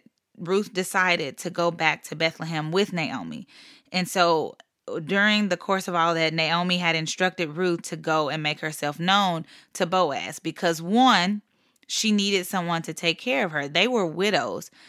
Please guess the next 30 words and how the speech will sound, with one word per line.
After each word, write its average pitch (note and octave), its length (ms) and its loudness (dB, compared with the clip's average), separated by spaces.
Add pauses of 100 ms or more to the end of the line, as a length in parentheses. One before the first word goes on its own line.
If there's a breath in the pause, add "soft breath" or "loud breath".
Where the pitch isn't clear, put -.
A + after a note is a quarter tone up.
(140 loud breath)
So F3 360 2
during G3 360 0
those G#3 300 2
times, D#3+ 540 -4 (340 soft breath)
they F#3 140 4
put A#3+ 180 0
heavy G#3 300 2
emphasis G3 580 -2
on E3+ 320 -2
taking F3+ 320 -2
care F3 220 0
of E3+ 80 -2
those D#3+ 240 -2
women E3 260 -6
who E3+ 80 -8
couldn't D3+ 260 -6
take D3 180 -8
care D3+ 180 -6
of C#3+ 40 -6
themselves. C#3+ 560 -2 (380 loud breath)
Two, C4 360 -2
per F#3+ 260 4
the B3 100 2
law, C4 460 2 (280 soft breath)
when G3 180 2
a F3+ 60 4
woman's F#3+ 540 0
husband G#3 480 2
died, F#3 400 4
she B3 500 0